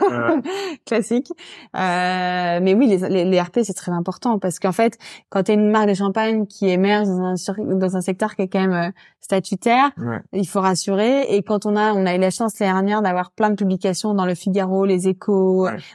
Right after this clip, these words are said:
Speaker 2: voilà, tu vois,
Speaker 1: Oui,
Speaker 2: des
Speaker 1: c'est
Speaker 2: médias
Speaker 1: des,
Speaker 2: qui
Speaker 1: c'est
Speaker 2: sont
Speaker 1: beaux
Speaker 2: très,
Speaker 1: médias, ouais.
Speaker 2: voilà, Le Monde, et cetera. C'est ça qui va aussi renforcer notre crédibilité. Euh, mais voilà, et puis après, on fait beaucoup d'opérations. En fait, ce qu'on aime bien aussi, c'est s'associer avec des marques complémentaires.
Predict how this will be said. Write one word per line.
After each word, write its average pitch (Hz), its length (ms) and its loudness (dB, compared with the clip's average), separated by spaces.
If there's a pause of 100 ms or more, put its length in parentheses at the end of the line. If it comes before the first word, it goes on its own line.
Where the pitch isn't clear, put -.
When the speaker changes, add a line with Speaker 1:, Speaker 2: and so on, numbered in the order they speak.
Speaker 2:
voilà, 190 160 2
tu 185 120 -4
vois, 202 40 2
Speaker 1:
Oui, 196 40 -2
Speaker 2:
des 196 60 2
Speaker 1:
c'est 196 60 2
Speaker 2:
médias 202 280 2
Speaker 1:
des, - 60 2
Speaker 2:
qui - 100 -6
Speaker 1:
c'est 123 100 0
Speaker 2:
sont 101 80 0
Speaker 1:
beaux 123 140 2
Speaker 2:
très, 113 140 0
Speaker 1:
médias, 104 320 -4
ouais. 90 100 -10
Speaker 2:
voilà, 196 320 4
Le 190 100 2
Monde, 214 340 0
et 202 120 -2
cetera. 196 500 -2
C'est 214 140 -6
ça 240 180 0
qui 226 160 -4
va 190 80 2
aussi 190 340 -4 (140)
renforcer 190 400 -4
notre 202 140 -4
crédibilité. 185 680 -4 (560)
Euh, 185 720 2
mais 185 160 4
voilà, 220 240 4 (140)
et 190 120 6
puis - 160 -4
après, 202 280 0
on 269 100 2
fait 202 200 -2
beaucoup 185 300 0
d'opérations. 196 540 0
En 214 100 -2
fait, 254 120 0
ce - 60 -6
qu'on 226 120 0
aime 202 100 2
bien 233 160 2
aussi, 254 160 -2
c'est 208 120 -2
s'associer 220 400 -2
avec 208 80 2
des 185 100 4
marques 196 220 0
complémentaires. 190 560 0